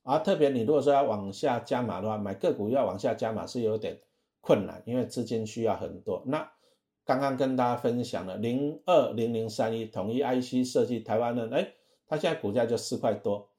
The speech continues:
啊。那陈老师很简单啦，比如说我就假设，哎，我就定个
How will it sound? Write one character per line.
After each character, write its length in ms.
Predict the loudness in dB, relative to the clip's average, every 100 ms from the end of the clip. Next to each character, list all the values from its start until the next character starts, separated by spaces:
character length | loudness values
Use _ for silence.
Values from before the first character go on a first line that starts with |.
| _ _ _
啊。 80 | -6
那 160 | 0 0
陈 180 | 0 0
老 140 | 0
师 160 | 2 2
很 180 | 2
简 200 | 2 0
单 120 | 0 0
啦， 120 | 0
比 100 | 0
如 60 |
说 120 | 2 2
我 80 |
就 120 | 2 0
假 240 | -2 -2
设， 160 | -2 0
哎， 220 | 0 0
我 140 | 0 2
就 100 | 0
定 240 | 0 2
个 320 | 2 0 -2